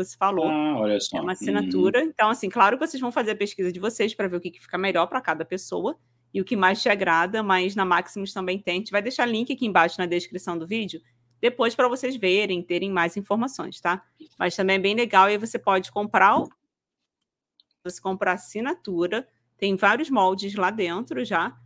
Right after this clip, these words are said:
Speaker 1: você pode somente baixar ali o P D F, imprimir ou na sua casa, ou levar em uma gráfica, como o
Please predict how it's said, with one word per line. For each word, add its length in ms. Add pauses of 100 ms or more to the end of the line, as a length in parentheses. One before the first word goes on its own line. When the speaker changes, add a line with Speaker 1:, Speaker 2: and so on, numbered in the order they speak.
(240)
Speaker 1:
você 180
pode 300
somente 500
baixar 520
ali 180
o 60
P 100
D 100
F, 380
imprimir 420
ou 60
na 100
sua 160
casa, 420 (100)
ou 240
levar 360
em 60
uma 160
gráfica, 460
como 400
o 60